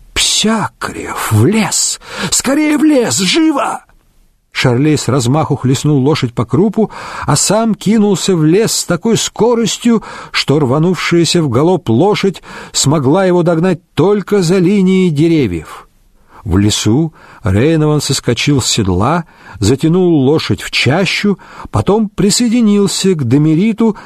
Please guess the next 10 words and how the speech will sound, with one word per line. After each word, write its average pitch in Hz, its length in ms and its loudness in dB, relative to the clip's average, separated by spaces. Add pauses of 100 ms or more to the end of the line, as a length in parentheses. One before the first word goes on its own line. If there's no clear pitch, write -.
(160)
наблюдающему 156 960 2
за 147 140 0
дорогой 156 480 2
из-за 123 440 0
деревьев. 120 840 -2 (840)
Некоторое 127 540 0
время 160 420 2
всё 139 200 0
было 147 180 2
спокойно. 117 840 0